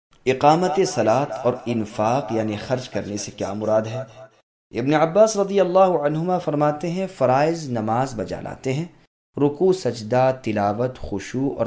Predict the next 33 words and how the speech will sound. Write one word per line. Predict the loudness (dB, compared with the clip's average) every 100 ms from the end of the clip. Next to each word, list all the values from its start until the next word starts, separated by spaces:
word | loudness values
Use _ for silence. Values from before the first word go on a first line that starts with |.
| -4
توجہ | -4 -4 -2 -4
کو | -2 -6 -6
قائم | -8 -6
کرتے | -4 -6 -4 -4
ہیں۔ | -6 -10 _ _ _ _ _ -2
قتادہ | 4 4 6
رحمۃ | 4 2 -2 -2
اللہ | 2 2 2
علیہ | 0 -2 -2
کہتے | -4 -4 -4
ہیں، | -2 -2 -2
وقتوں | -4 -4 -4 -4
کا | -2 -6
خیال | -6 -4 -2 -2
رکھنا، | -4 -4 -6 -6 -12 _ _ _
وضو | -2 0 0 -2
اچھی | -4 -6 -8 -6
طرح | -4 -4 -2
کرنا، | -2 -2 -2 -4 -10 _ -6
رکوع | -4 0 0
سجدہ | 0 -2 -2 -2 -2 -2
پوری | -6 -6
طرح | -2 2 2
کرنا | 0 -4 -4 -6 -6
اقامت | -6 -6 -4 -6
صلاۃ | -4 0 0 0
ہے۔ | -6 -10 _ _ _ _ _ _ -6
مقاتل | -2 4 4 2
رحمہ | -2 -2 -2 -2
اللہ | 0 2 0
کہتے | 0 -2 -2 -4
ہیں | -4 -4
کہ | -4